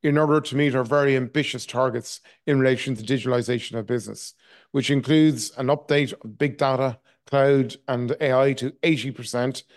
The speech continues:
of businesses, which Enterprise Ireland, our local enterprise office network, and our four European digital innovation hubs are continuing to drive. We are finalizing the Grow Digital portal,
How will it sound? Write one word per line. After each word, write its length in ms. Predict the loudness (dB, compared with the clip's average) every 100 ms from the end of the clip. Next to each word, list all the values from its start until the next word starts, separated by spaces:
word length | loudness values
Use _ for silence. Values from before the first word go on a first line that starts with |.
| -20 _
of 120 | -4 -4 -8 -4
businesses, 640 | -2 -2 -4 -6 -10 -12 -18 _
which 120 | -6
Enterprise 400 | -4 -2 0 0
Ireland, 480 | 4 4 4 2 -2 -10 _ _
our 120 | 0 2
local 220 | 2 0
enterprise 420 | -2 0 0 2
office 300 | 0 -2 -6
network, 440 | -6 -2 -2 -2 -10 _ _ _
and 100 | -2
our 60 | -2
four 360 | -2 2 4 4
European 760 | 4 2 2 0 0 0 -2 -8 _ _
digital 480 | -2 0 0 -2 -2
innovation 680 | -4 -2 0 0 -2 -6 -6 -12 _ -2
hubs 400 | 0 0 -6 -10 -10
are 100 | -8
continuing 480 | -6 -4 -4 -4
to 80 | -6
drive. 340 | -4 -2 -2 -6 -20 _ _ _ _ _ _ _ _
We 100 | 2
are 80 | 2
finalizing 760 | 4 4 6 6 4 4 2 2
the 140 | 2
Grow 160 | 4 4
Digital 460 | 4 2 2 0 0
portal, 540 | 2 2 2 -4 -14